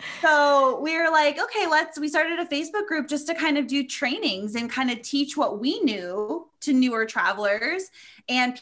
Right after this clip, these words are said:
people kept showing up and they're like, "Okay, we wanna know this. We wanna know more." Like, you know, so there was so much. And we thought, "Well, let's condense this and put it all into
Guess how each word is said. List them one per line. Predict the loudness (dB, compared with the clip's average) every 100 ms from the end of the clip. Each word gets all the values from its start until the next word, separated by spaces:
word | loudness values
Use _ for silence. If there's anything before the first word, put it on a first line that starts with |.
| _
people | 0 0 0
kept | 0 -2
showing | 0 0 2 4
up | 2 2
and | 0
they're | 2
like, | 2 0
"Okay, | 0 0
we | 2
wanna | 2 2 2
know | 2
this. | 2 -2 -2
We |
wanna | 0 2
know | 2 4
more." | 4 4 4
Like, | 2 0 -6 -16 -14 -2
you | 2
know, | 2
so | 2 0
there | 0
was | 0 0
so | 2
much. | 2 2 0
And |
we | 0
thought, | 2 2 4
"Well, | 2
let's | 4 0 -2
condense | -8 -2 0 2 0 -2
this | -4 -2 0
and | 0
put | 0
it | -2 2
all | 4 4 4 2
into | -2 -4 -4 -4 -2 -2 -4